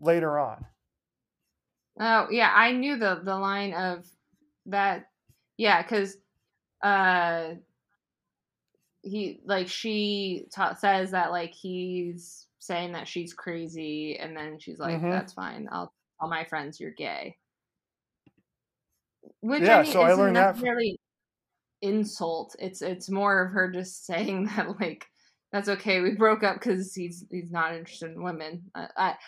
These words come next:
Speaker 2: I, I guess I could see how it would be taken, <laughs> though, as, uh,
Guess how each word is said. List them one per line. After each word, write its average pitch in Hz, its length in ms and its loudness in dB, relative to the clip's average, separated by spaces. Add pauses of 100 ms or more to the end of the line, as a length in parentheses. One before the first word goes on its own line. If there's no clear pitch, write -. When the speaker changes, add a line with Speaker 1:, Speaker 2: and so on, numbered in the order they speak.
(220)
Speaker 2:
I, 196 260 0
I 220 80 4
guess 233 220 0
I 226 100 2
could 220 120 -6
see 226 140 -2
how 196 140 2
it 147 100 -2
would 170 200 -8
be 170 140 -14
taken, 175 680 -6
<laughs> - 60 -20
though, 190 640 0
as, 165 600 -4
uh, 156 300 -2